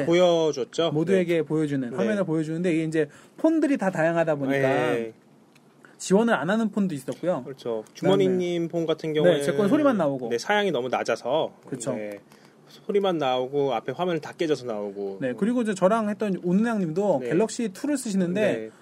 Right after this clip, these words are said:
Speaker 2: 분명히 턴 넘겼다고 하는데 제
Speaker 1: 네.
Speaker 2: 화면에는 턴이 안 넘어오는 거예요.
Speaker 1: 네.
Speaker 2: <laughs> 아무것도 안 하고 있는 것처럼
Speaker 1: 네.
Speaker 2: 보이고. 그래서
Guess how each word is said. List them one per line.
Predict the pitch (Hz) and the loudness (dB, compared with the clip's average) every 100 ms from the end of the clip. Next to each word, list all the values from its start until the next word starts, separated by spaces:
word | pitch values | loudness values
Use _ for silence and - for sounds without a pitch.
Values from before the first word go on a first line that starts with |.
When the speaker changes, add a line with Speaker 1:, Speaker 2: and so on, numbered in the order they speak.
| - - _ _ _ - | -20 -20 _ _ _ -8
Speaker 2:
분명히 | - 220 285 277 | 2 4 6 4
턴 | 269 277 | 2 0
넘겼다고 | 170 190 220 208 | 2 0 2 2
하는데 | 208 202 196 | 2 2 0
제 | 190 | 4
Speaker 1:
네. | 180 | 4
Speaker 2:
화면에는 | 202 202 196 180 | 4 0 0 0
턴이 | 240 226 | 0 0
안 | 147 | 2
넘어오는 | 165 170 143 | 2 0 0
거예요. | 135 143 | 0 6
Speaker 1:
네. | 190 180 | 6 6
Speaker 2:
<laughs> | 175 | 4
아무것도 | 160 185 196 190 | 2 2 2 0
안 | 156 | 2
하고 | 175 165 | 2 0
있는 | 151 | -2
것처럼 | 147 147 135 | -2 -2 0
Speaker 1:
네. | |
Speaker 2:
보이고. | 131 131 127 | 0 -2 -2
그래서 | 147 143 | 0 -2